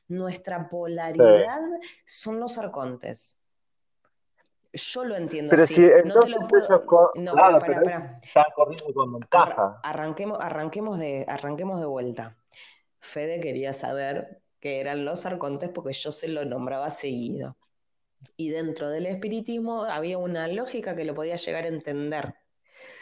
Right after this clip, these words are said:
Speaker 1: Entonces,
Speaker 2: No, los
Speaker 1: yo
Speaker 2: entiendo.
Speaker 1: Claro, porque, digamos, es, eh,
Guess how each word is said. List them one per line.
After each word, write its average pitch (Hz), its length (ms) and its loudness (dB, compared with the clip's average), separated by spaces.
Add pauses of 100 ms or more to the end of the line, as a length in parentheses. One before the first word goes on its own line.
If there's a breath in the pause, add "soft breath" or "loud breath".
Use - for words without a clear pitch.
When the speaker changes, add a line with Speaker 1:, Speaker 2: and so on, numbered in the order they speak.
(560 soft breath)
Speaker 1:
Entonces, 156 400 -2
Speaker 2:
No, 285 80 8
los 135 320 6
Speaker 1:
yo 190 100 -2
Speaker 2:
entiendo. 110 480 6 (300 soft breath)
Speaker 1:
Claro, 208 380 -8
porque, 143 480 -8
digamos, 147 720 -10
es, 165 140 -12 (420)
eh, 143 420 -8